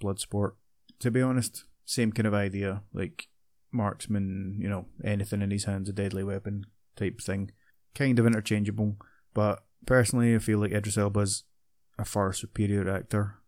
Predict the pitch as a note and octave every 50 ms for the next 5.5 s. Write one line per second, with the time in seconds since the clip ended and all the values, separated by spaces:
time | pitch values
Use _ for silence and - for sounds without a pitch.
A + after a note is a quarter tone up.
0 | _ _ _ _ _ - A2+ G2+ F2 F2+ G2 G2 F#2+ F#2 F#2 G2+ G#2 - - -
1 | A#2 G#2 G#2 - - B2 A#2 A2 - A2+ G#2 G#2 G2+ G2+ G#2 G#2 A2 G#2 - -
2 | D3 D3+ C3+ A2+ A2+ A2 G#2+ G2+ G#2+ G2+ G2 F#2+ F#2 G#2 G2+ G2+ G2+ G2 G2 G2
3 | G2 - - - - A2 G#2 G2+ G2 - G2+ G2+ G#2 G2+ - - G#2+ - - G#2+
4 | - G#2+ G#2 G#2 G#2+ - - _ _ _ _ _ _ _ _ - - F2 G#2+ G2+
5 | G#2+ G#2 - - G#2 G2+ G2 - -